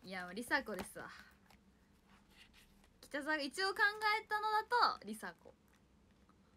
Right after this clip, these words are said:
かなーってとこですね。エフアールさん、アニワサトありがとう。藤玉さん、ハートありがとう。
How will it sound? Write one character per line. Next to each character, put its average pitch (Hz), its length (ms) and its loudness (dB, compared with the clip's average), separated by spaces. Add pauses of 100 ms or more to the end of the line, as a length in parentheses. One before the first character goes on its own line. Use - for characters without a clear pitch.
(300)
か 233 100 -2
な 302 320 4
ー - 20 -12
っ - 40 -14
て 233 80 -10
と - 120 -16
こ 165 100 -14
で 165 80 -18
す - 100 -20
ね。 202 280 -12
エ 226 40 -10
フ 240 100 -4
ア 403 160 6
ー - 40 2
ル 294 80 -4
さ 285 100 0
ん、 - 80 -6 (380)
ア 226 40 -6
ニ 320 120 0
ワ 440 100 4
サ 440 100 -4
ト - 120 -8
あ - 80 -2
り 370 80 -14
が 480 80 -10 (120)
と 440 60 -16
う。 427 180 -14 (260)
藤 262 100 -20
玉 277 240 -4
さ 262 100 -10
ん、 233 60 -10
ハ 240 140 -12
ー - 20 -14
ト - 100 -20
あ - 60 -18
り 240 100 -14
が 262 120 -14
と 254 160 -18
う。 247 220 -14